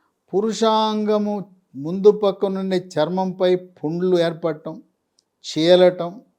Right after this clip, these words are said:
పురుషాంగము ముందు భాగా నుండే బుల్లెట్ లాంటి భాగం ఎర్రగా మారటం, అక్కడ చిన్న చిన్న పొక్కులు, గుల్లలు రావటం,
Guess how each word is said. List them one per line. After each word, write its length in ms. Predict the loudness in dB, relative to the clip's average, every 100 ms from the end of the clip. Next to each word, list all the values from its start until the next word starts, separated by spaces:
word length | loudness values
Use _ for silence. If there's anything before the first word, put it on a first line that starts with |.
| _ _ _ _ _ -6
పురుషాంగము 880 | -4 0 2 2 0 -2 -2 -4
ముందు 340 | -6 -6 2 4
భాగా 500 | 4 4 4 2 0
నుండే 300 | -2 -2 -2
బుల్లెట్ 560 | -2 -2 0 0 0
లాంటి 300 | -4 -4 -4
భాగం 540 | -4 0 0 0 -4 -10 _ _ _ _ _ _
ఎర్రగా 720 | -4 0 2 2 2 2 2 2
మారటం, 640 | 0 -2 -2 -6 -12 -14 _ _ _ _ -16
అక్కడ 280 | -4 -2 -2
చిన్న 360 | -4 -8 -4
చిన్న 400 | -4 -2 -4 -2
పొక్కులు, 720 | -6 -6 -8 -4 0 2 0 0
గుల్లలు 380 | 2 2 2 0
రావటం, 460 | 0 -2 -6 -14